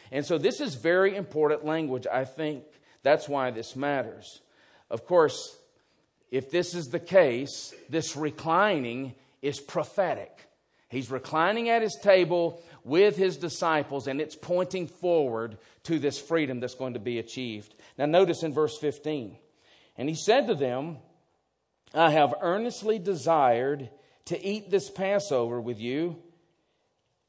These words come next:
before I suffer.'" Jesus knows that this meal has been observed for fourteen hundred and seventy years.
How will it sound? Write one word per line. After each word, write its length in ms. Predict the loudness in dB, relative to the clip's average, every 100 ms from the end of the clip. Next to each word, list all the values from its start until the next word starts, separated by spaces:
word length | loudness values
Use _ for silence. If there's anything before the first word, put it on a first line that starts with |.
| _ _ _
before 840 | -4 -4 -2 2 4 4 2 -2 -14 _ _ _ _ _ _ _ -4
I 140 | -2
suffer.'" 640 | -2 -2 -4 -4 -8 -12 -14 _ _ _ _ _ _ _ _ _ _ _ _ _ _ _
Jesus 420 | -6 -4 -4 -6 0
knows 260 | 0 0
that 160 | -4 -6
this 220 | -6 -6
meal 340 | -4 0 0
has 160 | 0 -4
been 200 | -6 -6
observed 760 | -6 -2 0 2 0 -2 -6 -16 _
for 180 | -2 -2
fourteen 840 | -4 -6 0 0 0 -8 -6 -6
hundred 600 | -6 -4 -4 -2 -4 -6 -12 _ _ -4
and 200 | -2 -2
seventy 520 | 2 4 4 0 -2
years. 540 | -2 -4 -6 -14 -20